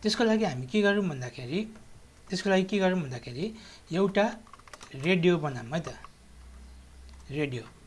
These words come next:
देखियो है, रेडियो बटन भन्छ। इन्टर थिच्यौँ, अनि हाम्रो यहाँनिर ग्रुपको भ्यालुहरू आउँछ। भ्यालुमा अहिले यो हामीले के दिउँ भन्दाखेरि, यो अहिलेलाई यो यस्तो दिउँ,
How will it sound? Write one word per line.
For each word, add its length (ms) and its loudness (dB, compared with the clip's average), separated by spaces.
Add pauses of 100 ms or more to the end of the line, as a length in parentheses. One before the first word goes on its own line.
(140)
देखियो 240 4
है, 80 6 (140)
रेडियो 260 6
बटन 320 0
भन्छ। 180 -10 (540)
इन्टर 240 8
थिच्यौँ, 320 -2 (480)
अनि 140 6
हाम्रो 260 2
यहाँनिर 400 2
ग्रुपको 340 -4
भ्यालुहरू 480 0
आउँछ। 260 -6 (720)
भ्यालुमा 400 4
अहिले 240 4
यो 160 6
हामीले 840 -2
के 120 2
दिउँ 200 0
भन्दाखेरि, 500 -4 (1300)
यो 120 -2
अहिलेलाई 440 -2
यो 120 -8
यस्तो 400 -12
दिउँ, 140 -10